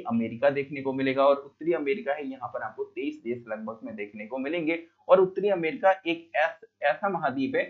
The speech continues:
जिसमें कोई landlock country नहीं पाई जाती है, इसके बारे में भी आज हम लोग देखेंगे। इसके अलावा चौथे नंबर पर अगर हम क्षेत्रफल की दृष्टि से बात करें तो दक्षिणी अमेरिका आता है। अगर हम इसके area की बात करें तो ग्यारह दशमलव आठ परसेंट area cover करता है, लगभग में बारह परसेंट area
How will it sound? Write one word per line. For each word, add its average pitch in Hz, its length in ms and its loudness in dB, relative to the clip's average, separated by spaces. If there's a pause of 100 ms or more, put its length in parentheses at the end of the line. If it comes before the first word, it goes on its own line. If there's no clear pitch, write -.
(220)
जिसमें 175 280 -2
कोई 160 200 0
landlock 127 440 0
country 120 440 -6
नहीं 110 340 -6
पाई 110 160 -2
जाती 113 380 -6
है, 113 120 -2
इसके 117 220 -6
बारे 117 260 0
में 127 140 -6
भी 131 100 -4
आज 113 220 -2
हम 117 120 -2
लोग 113 140 -6
देखेंगे। 123 420 -4 (300)
इसके 147 180 0
अलावा 165 300 8
चौथे 151 380 2
नंबर 180 240 0
पर 160 160 0
अगर 160 140 -2
हम 165 80 -4
क्षेत्रफल 156 520 -8
की 143 80 -4
दृष्टि 131 300 -10
से - 120 -20
बात 120 240 0
करें 160 200 -2 (360)
तो 202 140 8
दक्षिणी 156 500 2 (100)
अमेरिका 156 440 4
आता 160 260 8
है। 170 220 0 (220)
अगर 156 180 2
हम 180 140 -2
इसके 160 300 0
area 151 180 0
की 151 100 -2
बात 139 240 2
करें 147 120 -10
तो 147 100 -10
ग्यारह 120 280 2
दशमलव 117 520 -4 (100)
आठ 117 220 0
परसेंट 120 380 -8
area 117 500 -6
cover 120 220 -8
करता 117 220 -2
है, 175 60 0
लगभग 190 320 0
में 185 120 -2
बारह 131 220 6
परसेंट 131 380 -6
area 120 360 0